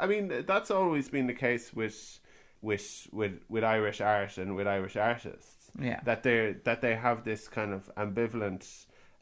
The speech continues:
Speaker 1: um, attitude to, to, to, to, to their home country,
Speaker 2: Yeah.
Speaker 1: and that, and that they,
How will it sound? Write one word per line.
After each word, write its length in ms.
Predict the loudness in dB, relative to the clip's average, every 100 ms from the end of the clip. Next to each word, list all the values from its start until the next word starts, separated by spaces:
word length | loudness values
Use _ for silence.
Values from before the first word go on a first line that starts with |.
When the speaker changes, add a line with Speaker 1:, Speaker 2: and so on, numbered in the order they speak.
| 2
Speaker 1:
um, 400 | 4 6 4 0
attitude 640 | 0 0 -2 -2 -4 -4 -4
to, 320 | -2 0 -2 -4
to, 320 | -2 -2 -2 -8 -8
to, 320 | -6 -4 -8 -16
to, 200 | -6 -6 -6
to 200 | -4 -2
their 160 | -2
home 260 | 0 -2 -2
country, 540 | -4 -6 -6 -10 -8 -8
Speaker 2:
Yeah. 120 | -4
Speaker 1:
and 100 | 0
that, 140 | 0 0
and 140 | 0
that 160 | -2 0
they, 280 | 0 0